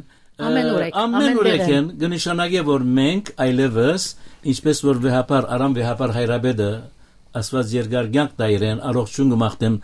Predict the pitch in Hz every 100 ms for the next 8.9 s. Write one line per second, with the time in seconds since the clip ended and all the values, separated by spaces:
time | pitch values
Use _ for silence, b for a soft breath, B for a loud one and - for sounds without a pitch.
0 | B B 113 107 113 110 110 104 - -
1 | 107 104 101 131 165 180 - B B B
2 | B - 127 131 127 135 - 143 135 139
3 | 156 170 - 113 123 131 104 120 107 104
4 | 120 113 127 123 143 185 151 117 120 104
5 | 101 101 101 101 127 160 - B B B
6 | - 139 160 143 147 135 190 185 143 131
7 | 143 143 127 - 127 127 120 - 131 127
8 | 135 156 175 160 127 123 123 131